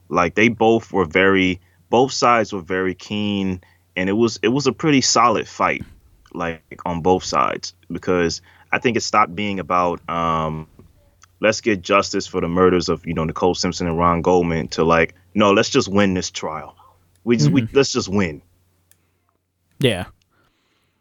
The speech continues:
Speaker 2: I'll
Speaker 1: Uh,
Speaker 2: definitely check that out.
Speaker 1: Oh, definitely do, man. That's,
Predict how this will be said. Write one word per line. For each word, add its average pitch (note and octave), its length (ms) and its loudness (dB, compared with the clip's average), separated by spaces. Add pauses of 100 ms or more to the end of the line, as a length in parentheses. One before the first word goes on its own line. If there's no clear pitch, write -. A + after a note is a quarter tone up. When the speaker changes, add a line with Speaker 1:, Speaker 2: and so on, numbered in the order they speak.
(920)
Speaker 2:
I'll B2 240 0
Speaker 1:
Uh, - 40 -2
Speaker 2:
definitely D3 360 2
check B2 220 0
that A2 200 4
out. G2 280 2 (880)
Speaker 1:
Oh, G#2+ 180 2
definitely G2 600 -2
do, F2 200 0
man. D#2+ 380 -4
That's, - 360 -2